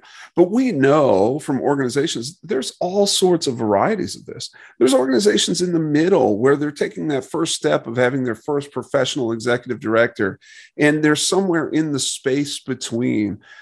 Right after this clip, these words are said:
uh, between this operational board and between this governance board. And we know that those boards take different formats in their work day to day, but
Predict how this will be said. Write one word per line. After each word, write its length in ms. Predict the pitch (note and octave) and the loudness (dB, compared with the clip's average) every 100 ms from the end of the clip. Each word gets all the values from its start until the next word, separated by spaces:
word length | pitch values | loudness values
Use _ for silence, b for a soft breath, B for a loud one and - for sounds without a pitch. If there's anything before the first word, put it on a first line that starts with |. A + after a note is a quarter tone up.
| B | B
uh, 340 | A#2 A2 A2+ - - C3+ C3 | -2 0 0 -4 -10 -14 -8
between 520 | C#3 - F3 F3+ D#3+ | -8 0 0 2 2
this 200 | C3 - - | 2 0 0
operational 800 | C3 B2+ B2+ B2 C#3 - C3+ A#2 | 0 2 2 2 0 0 0 0
board 500 | A2+ A2 G#2+ G#2+ G2+ | 0 2 2 0 -2
and 240 | A#2+ A2+ | -4 -6
between 400 | A2 - C3 A#2+ | -6 -6 -6 -4
this 180 | A2 - | -4 -4
governance 580 | - G#2 G#2+ A2 G#2 - | -2 -2 0 -2 -4 -6
board. 400 | G2+ G2+ D2+ - B B B - | -4 -4 -4 -10 B B B 2
And 180 | F#3 | 2
we 120 | G3+ G#3 | 2 -2
know 260 | G#3 B3+ | -2 -2
that 240 | F#3 D#3 E3+ | 0 0 0
those 240 | F#3 F#3+ | -4 -4
boards 580 | C#3+ D3+ E3+ E3+ C#3+ - | -8 -2 0 0 -4 -6
take 260 | - C3 | -8 -8
different 360 | - D#3+ D3 C#3 | -6 -4 -4 -6
formats 600 | D3 D3 C#3 A#2+ A2 - | -4 -4 -2 -4 -6 -8
in 160 | D3 C#3 | -4 -2
their 160 | C3+ A2 | -2 -4
work 460 | B2+ C#3+ A#2+ - | -2 -2 -2 -6
day 180 | B2+ C3 | -4 -2
to 80 | C3 | -4
day, 460 | - E3 G3 - - _ _ _ _ _ | -6 -6 -4 -6 -12 _ _ _ _ _
but 440 | - C#4+ A#3+ C3 | -4 -2 -2 -4